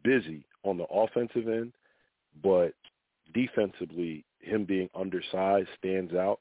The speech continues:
and he can't do a thing with Ayton. So that's why you have insert Drummond, and Drummond doesn't do anything offensively, um, that's not contrived.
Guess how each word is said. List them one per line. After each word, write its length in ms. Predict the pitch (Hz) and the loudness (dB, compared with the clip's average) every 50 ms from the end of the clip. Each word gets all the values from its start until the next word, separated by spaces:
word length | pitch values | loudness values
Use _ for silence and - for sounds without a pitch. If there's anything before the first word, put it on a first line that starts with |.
| _ - | _ -12
and 100 | 85 87 | -10 -8
he 100 | 101 120 | -8 -8
can't 280 | - - 110 92 85 76 | -2 0 0 0 0 -2
do 180 | 85 82 78 | -6 -8 -8
a 60 | 73 - _ - | -10 -12 _ 0
thing 220 | - 110 101 90 82 | 0 0 0 0 -6
with 100 | 80 - - | -10 -10 -6
Ayton. 300 | 90 92 85 _ - - _ _ _ _ _ _ _ - | -6 -6 -6 _ -16 -20 _ _ _ _ _ _ _ -6
So 100 | 95 90 | -2 2
that's 220 | 95 - 82 - | 2 2 2 2
why 220 | - 104 101 95 92 | 2 4 4 4 4
you 180 | 90 87 87 | 2 -2 -4
have 360 | 90 95 92 87 82 80 78 _ _ _ - | 0 0 2 2 2 0 -4 _ _ _ -8
insert 440 | 95 95 92 - - 101 90 85 - | -6 -6 -6 -4 -4 -4 -4 -6 -4
Drummond, 440 | - 101 113 117 101 87 82 80 - | -2 0 0 0 0 -2 -6 -8 -12
and 140 | 82 82 80 | -14 -14 -12
Drummond 360 | - - 104 104 101 92 82 | -6 -2 -2 -2 -2 -2 0
doesn't 300 | 85 90 82 85 82 73 | -2 -2 -2 -2 -8 -12
do 140 | 73 85 82 _ - | -12 -14 -14 _ -4
anything 560 | 98 98 95 92 87 - - 92 87 85 80 - | -4 -2 -2 -4 -6 -6 -4 -4 -4 -4 -6 -8
offensively, 720 | 71 - - - 117 135 123 - 80 76 73 73 73 69 _ _ _ _ _ _ _ _ _ _ _ - | -8 -8 -2 0 0 0 0 -2 -12 -14 -12 -14 -16 -16 _ _ _ _ _ _ _ _ _ _ _ -12
um, 280 | 85 85 82 80 80 82 | -8 -6 -6 -6 -6 -6
that's 220 | 85 82 - - | -8 -8 -8 -6
not 240 | 87 92 90 - - | -4 -4 -4 -4 -6
contrived. 680 | - - 85 78 - - 104 95 92 85 76 73 78 | -8 -12 -10 -10 -8 -4 -4 -2 -2 -2 -4 -6 -8